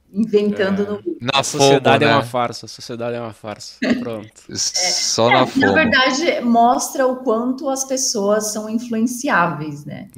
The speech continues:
Speaker 2: É verdade.
Speaker 1: E o quanto é, é raso.
Speaker 2: Como
Speaker 1: Elas
Speaker 2: é criar
Speaker 1: não
Speaker 2: uma
Speaker 1: fazem
Speaker 2: narrativa, né?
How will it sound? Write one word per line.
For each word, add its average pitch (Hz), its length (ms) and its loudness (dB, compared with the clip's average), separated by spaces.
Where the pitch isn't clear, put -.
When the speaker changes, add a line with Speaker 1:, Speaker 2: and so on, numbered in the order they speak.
Speaker 2:
É 101 40 -14
verdade. 101 200 -10
Speaker 1:
E 180 80 2
o 175 140 -2
quanto 190 560 2
é, 175 540 2
é - 100 -8
raso. 170 560 -2
Speaker 2:
Como - 140 -4
Speaker 1:
Elas 165 240 2
Speaker 2:
é - 20 -6
criar 160 200 2
Speaker 1:
não 170 80 -2
Speaker 2:
uma 160 60 2
Speaker 1:
fazem 156 140 0
Speaker 2:
narrativa, 143 520 -4
né? 107 180 -8